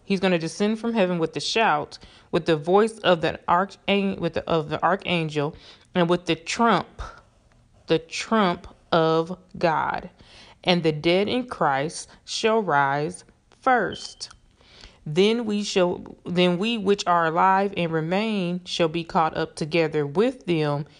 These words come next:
in the clouds to meet the Lord in the air, and shall, and so shall we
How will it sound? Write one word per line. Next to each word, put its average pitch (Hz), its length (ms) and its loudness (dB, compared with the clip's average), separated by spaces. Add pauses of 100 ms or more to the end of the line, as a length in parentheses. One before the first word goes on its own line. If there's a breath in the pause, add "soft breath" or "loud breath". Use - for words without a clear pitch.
(160 soft breath)
in 190 160 0
the 220 80 0
clouds 156 540 0
to 170 100 -4
meet 175 240 -4
the 208 80 -8
Lord 156 320 2
in 165 200 -4
the - 140 -6
air, 143 300 -4 (320 loud breath)
and 170 180 -2
shall, 185 560 0 (140)
and 165 140 0
so 196 260 2
shall 175 300 0
we 165 180 -6